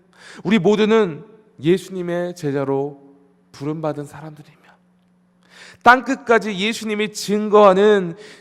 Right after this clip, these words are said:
증인이 되라는 사명을 받은 자들입니다. 그리고 하나님께서는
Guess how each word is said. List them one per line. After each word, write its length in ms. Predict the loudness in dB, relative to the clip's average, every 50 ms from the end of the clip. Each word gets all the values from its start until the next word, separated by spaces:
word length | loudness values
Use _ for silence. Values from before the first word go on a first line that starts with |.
| _
증인이 540 | -16 -6 -2 0 0 0 0 0 0 -2 -2
되라는 360 | -2 0 0 2 0 0 -2
사명을 540 | -6 -6 -4 -4 -4 -4 -4 -6 -6 -6 -8
받은 380 | -10 -10 -10 -8 -8 -8 -6 -6
자들입니다. 600 | -4 -4 -4 -6 -8 -12 -12 -14 -16 -18 -20 -20 _ _ _ _ _ _ _ _ _ _ _ _ _ _ _ _ _ _ _ _ _ _ _ _ _ _ _ _ _ _ _ _ _ _ _ _ _ _ _ _ _ _ _ _ _ _ _
그리고 220 | _ -10 -8 -8 -8
하나님께서는 880 | -8 -8 -8 -8 -10 -10 -14 -16 -16 -14 -12 -12 -12 -12 -14 -16 -20